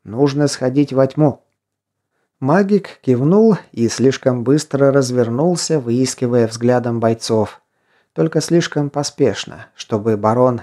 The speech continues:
Гектор Ренс, не дай бог, не заметил презрительной усмешки. Барон ничего этого не заметил, удовлетворённо кивнул и, скользнув равнодушным взглядом по Курту, направился обратно.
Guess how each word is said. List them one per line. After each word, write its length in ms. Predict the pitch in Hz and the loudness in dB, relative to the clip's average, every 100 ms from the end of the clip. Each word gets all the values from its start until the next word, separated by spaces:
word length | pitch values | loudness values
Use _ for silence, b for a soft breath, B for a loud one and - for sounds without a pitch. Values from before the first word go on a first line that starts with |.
| 139 | -10
Гектор 640 | 113 117 107 - 107 107 | -2 -2 -2 -6 -8 -4
Ренс, 380 | 123 147 139 - - | 0 0 -2 -10 -14
не 160 | 104 | -12
дай 180 | 98 107 | -8 -6
бог, 340 | 104 160 175 160 | 0 0 0 0
не 100 | 151 | 0
заметил 520 | 151 135 139 147 143 | 2 0 -2 0 0
презрительной 800 | 139 139 117 107 101 101 104 101 | 2 0 0 -6 -12 -14 -14 -12
усмешки. 600 | - 110 101 - - - _ _ _ _ _ _ _ _ _ - | -12 -12 -12 -14 -16 -20 _ _ _ _ _ _ _ _ _ -6
Барон 420 | 101 110 175 202 | -2 2 2 2
ничего 400 | 196 196 202 160 | -2 -2 0 2
этого 280 | 160 170 170 | 0 -2 -2
не 160 | 175 | 0
заметил, 640 | 165 175 139 135 135 135 - _ | 2 2 0 -2 0 -2 -2 _
удовлетворённо 840 | 117 117 101 104 110 110 107 104 101 | -6 -2 -2 -4 -6 -4 -6 -10 -14
кивнул 500 | - 95 110 139 135 b b b b - | -14 -12 -2 0 0 b b b b -2
и, 160 | 135 | 0
скользнув 600 | 147 - 160 156 190 196 | 0 0 0 2 0 2
равнодушным 720 | 170 170 170 165 175 - 156 | 2 2 2 2 0 -2 -4
взглядом 500 | 139 143 156 151 143 | -2 0 2 2 0
по 140 | 131 131 | 0 -2
Курту, 400 | - 147 147 135 | 0 0 0 -4
направился 680 | 123 117 110 104 101 - 107 | -4 -6 -4 -4 -6 -8 -8
обратно. 500 | 113 95 - 71 | -6 -8 -10 -18